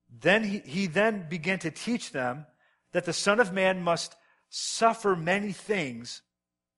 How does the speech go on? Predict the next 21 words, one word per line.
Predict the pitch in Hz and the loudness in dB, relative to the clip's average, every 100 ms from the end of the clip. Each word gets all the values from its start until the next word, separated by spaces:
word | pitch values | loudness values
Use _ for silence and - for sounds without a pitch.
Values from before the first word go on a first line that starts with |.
| _ | _
and | 151 | -10
be | 151 180 | -4 -2
rejected | 165 127 165 208 - 127 117 - _ _ | -2 0 6 6 4 -6 -6 -12 _ _
by | - 156 | 2 4
the | 165 165 | 4 8
elders, | 175 180 127 120 131 - _ _ _ _ | 8 8 2 -4 -6 -14 _ _ _ _
the | 139 | -12
chief | - - 202 - | -6 -2 -2 -4
priests, | - 180 170 175 - - - | -8 -4 -4 -4 -10 -12 -6
and | 147 | -4
the | 139 | -4
teachers | - 208 202 202 | -4 -8 -4 -2
of | 160 | -2
the | 143 | -2
law, | 120 104 101 117 - _ _ _ | -2 0 -2 -4 -10 _ _ _
and | 147 | 2
that | 165 160 | 2 4
he | 214 214 | -2 -2
must | 175 175 214 220 175 | 0 4 6 4 -2
be | 190 | -6
killed | 170 - - 208 110 95 | -6 -8 -2 0 0 -6